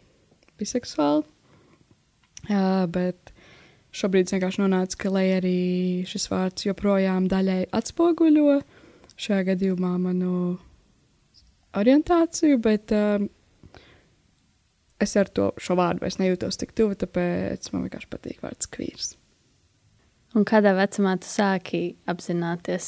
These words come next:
Speaker 2: savu identitāti? Kā tu to saprati?
Speaker 1: Man šķiet, ka tas bija kaut kad pamatskolā. Tur, tur pat nebija tāda specifiska momenta, es tā ļoti, ļoti lakoniski, plūstoši es kaut kā līdz tam nonācu.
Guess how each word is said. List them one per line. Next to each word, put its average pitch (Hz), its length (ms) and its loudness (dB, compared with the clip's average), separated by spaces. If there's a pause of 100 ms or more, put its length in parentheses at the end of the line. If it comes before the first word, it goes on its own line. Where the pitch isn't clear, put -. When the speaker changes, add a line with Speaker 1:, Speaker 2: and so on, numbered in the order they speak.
Speaker 2:
savu 180 320 -2
identitāti? - 880 -6
Kā 196 160 -4
tu - 220 -16
to 180 80 -4 (180)
saprati? - 560 -8 (840)
Speaker 1:
Man 233 140 -4
šķiet, 233 180 0
ka - 120 -2
tas 202 180 -2
bija - 220 -4
kaut 185 180 -6
kad - 80 -18 (180)
pamatskolā. 214 680 -8 (1120)
Tur, 208 140 -6 (560)
tur 233 160 2
pat 226 140 2
nebija 208 320 2
tāda 180 120 0
specifiska 220 640 0
momenta, 294 560 2
es - 100 -8
tā 220 160 -2
ļoti, 208 540 0 (500)
ļoti 196 420 -2 (200)
lakoniski, 202 1040 -4 (540)
plūstoši 190 1120 0
es - 100 -10
kaut 185 180 -4
kā - 140 -6
līdz - 260 -6
tam 190 160 0
nonācu. 320 720 2